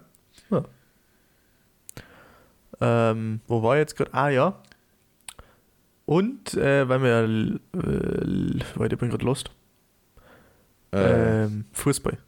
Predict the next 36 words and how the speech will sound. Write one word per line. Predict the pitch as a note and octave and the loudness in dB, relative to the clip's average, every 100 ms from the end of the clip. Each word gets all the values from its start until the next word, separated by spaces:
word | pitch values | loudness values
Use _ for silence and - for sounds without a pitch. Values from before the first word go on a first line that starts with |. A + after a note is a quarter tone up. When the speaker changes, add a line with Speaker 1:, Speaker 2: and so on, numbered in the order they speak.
| _ - | _ -4
Speaker 1:
Training. | A2+ A2 G#2+ | 0 2 2
Speaker 2:
Ah. | G2 F2 - _ _ - _ _ | 0 -2 -6 _ _ -20 _ _
Speaker 1:
Nächste | A#2 A2 - G#2+ | -4 -4 -4 -2
Woche | G#2 - - | -2 -2 -6
geht's | - - | -6 -4
bei | - | -4
uns | G#2 | -4
wieder | A2 G#2+ | -2 0
los. | G#2+ G2+ - - - - - _ _ | 0 0 -8 -20 -20 -20 -20 _ _
Bundesliga | D#3 F3 - A#2+ A#2 D3 - | 0 2 0 0 2 0 -2
geht | B2+ | 0
am | B2 | 0
Wochenende | D#3 - A#2 G#2 | -2 0 0 2
wieder | G2 - | 0 0
los, | - - - _ | -4 -8 -14 _
weil | A2+ | -2
wir | A2+ | 0
ja | G#2+ | 2
letzte | A2 - - | 0 -2 -4
Woche | A#2 | -2
geredet | C3 C3 | -2 -2
haben, | G#2+ - _ _ _ - | -4 -6 _ _ _ -4
Speaker 2:
Ja. | A#2+ A2 | 0 2
Speaker 1:
wie | |
es | - | 0
da | - D#3 | -2 -2
ausschaut. | - - - - - - | -2 -6 -8 -20 -20 -8
Geht | - | -4
am | A2 | -2
Wochenende | A2+ - A2+ A2 | -2 -2 0 0
wieder | A2 | 2
los. | A2 E3 - - - - - - | 2 2 0 -10 -20 -20 -20 -6
Geisterspiele. | - D3 - D#3+ - E3+ F#3+ - - - - - - | -2 -2 -2 -2 0 2 0 -2 -16 -16 -16 -16 -14
Ich | - | -6
bin | A2+ | 0
hyped. | A2 D3 - - | 2 2 -2 -20